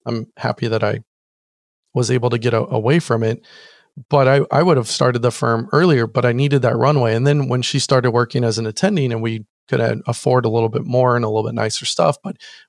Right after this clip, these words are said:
we still save enough and, and hit all our financial goals. Um, 'cause again, we don't spend a ton. So that allowed me to, you know, really reinvest back in the business. And I invest that back into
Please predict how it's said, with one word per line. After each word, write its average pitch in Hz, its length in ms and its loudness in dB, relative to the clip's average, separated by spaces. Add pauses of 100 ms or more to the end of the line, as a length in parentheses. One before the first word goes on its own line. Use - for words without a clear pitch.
we 135 100 -2
still 143 520 2 (520)
save 131 640 0 (300)
enough 117 560 -2
and, 113 380 -4
and 113 140 -6
hit 127 160 0
all 120 160 2
our 117 120 2
financial 117 440 -4
goals. 117 480 0 (440)
Um, 113 260 -2
'cause 117 280 -4
again, 113 260 -6
we 113 80 -4
don't 110 220 -4
spend 123 300 -2
a 120 40 0
ton. 117 320 -2
So - 200 -10
that 117 100 2
allowed 117 340 0
me 117 180 -4
to, - 200 -4
you 110 280 -2 (440)
know, 127 80 -2
really 123 300 2
reinvest 113 560 -2
back 117 240 0
in 117 80 -10
the 101 80 -6
business. 135 600 -2 (480)
And 131 100 0
I 135 80 4
invest 143 480 0
that 123 240 0
back 127 300 0
into 123 600 -2